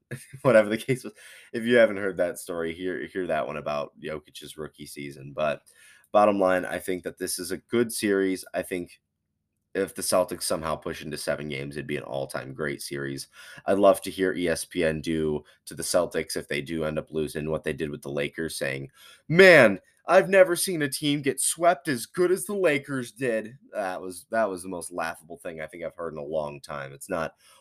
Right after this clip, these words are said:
"Wow, congrats on the Nuggets of beating a team with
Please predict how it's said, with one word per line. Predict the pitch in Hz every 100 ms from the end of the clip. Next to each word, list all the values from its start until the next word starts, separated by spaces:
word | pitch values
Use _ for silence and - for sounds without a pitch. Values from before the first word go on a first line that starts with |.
| -
"Wow, | 98 101 90
congrats | - 101 92 95 98 104
on | 90
the |
Nuggets | 82 87 87 85 78
of | 76
beating | 90 90 78
a |
team | - 92 85
with | 80